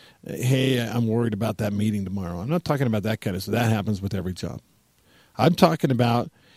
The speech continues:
"Hey, we'll give you X amount of dollars if you join this gym. Uh, we'll give you X amount of dollars if you take this class. We'll give you, you know, uh,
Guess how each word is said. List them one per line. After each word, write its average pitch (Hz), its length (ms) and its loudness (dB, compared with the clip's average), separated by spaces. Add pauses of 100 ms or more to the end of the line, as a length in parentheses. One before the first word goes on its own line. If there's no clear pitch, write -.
(140)
"Hey, 139 480 4
we'll 127 260 2
give 135 260 0
you 135 140 2
X 131 280 -4
amount 123 220 0
of 104 60 -2
dollars 117 420 0
if 107 160 -6
you 110 80 0
join 110 320 0
this 104 200 -2
gym. 98 400 -4
Uh, 98 200 -4
we'll 107 160 -2
give 123 180 -2
you 113 140 2
X 117 200 -4
amount 113 160 -2
of 98 60 -4
dollars 107 320 0
if 101 140 -6
you 110 60 -2
take 110 260 -4
this 107 200 -6
class. 107 520 -4
We'll 110 140 -4
give 107 200 0
you, 104 220 0 (500)
you 113 100 -4
know, 101 300 2
uh, 98 380 -2